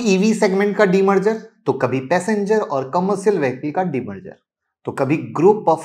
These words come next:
company का आईपीओ। न्यूज़ तो बहुत सारी आ रही है टाटा ग्रुप को लेकर, लेकिन कब और क्या होगा ये नहीं पता है। पीवी और कमर्शियल व्हीकल के डीमर्जर के लिए कंपनी ने ऑफिशियल अप्रूवल दे दिया है, यानी वो सच में होगा।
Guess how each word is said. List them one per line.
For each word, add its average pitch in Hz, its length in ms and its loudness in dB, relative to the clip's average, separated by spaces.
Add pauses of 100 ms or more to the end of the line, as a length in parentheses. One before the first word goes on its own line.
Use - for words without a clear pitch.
(120)
company 190 460 -2
का 180 80 2
आईपीओ। 113 520 -6 (180)
न्यूज़ 180 420 -2
तो 220 160 6
बहुत 135 460 -2
सारी 135 400 0
आ 127 120 2
रही 131 160 -2
है 160 80 -6
टाटा 131 360 -2
ग्रुप 117 340 -8
को 170 60 -6
लेकर, 117 380 -10 (400)
लेकिन 185 440 2 (180)
कब 202 240 2 (180)
और 151 180 2
क्या 180 200 0
होगा 127 580 0 (240)
ये 104 260 -10
नहीं 104 220 -20
पता - 260 -18
है। - 120 -20 (180)
पीवी 226 280 2
और 180 260 4
कमर्शियल 190 460 2
व्हीकल 160 300 -2
के 170 120 -4
डीमर्जर 143 440 -2
के 156 100 -6
लिए 143 180 -6
कंपनी 143 440 -8
ने 151 100 -10 (120)
ऑफिशियल 202 480 0
अप्रूवल 135 640 -2
दे 101 140 -2
दिया 98 220 -10
है, 113 200 -18
यानी 139 320 -4
वो 160 160 -4
सच 151 400 -8
में 151 260 -10
होगा। - 380 -14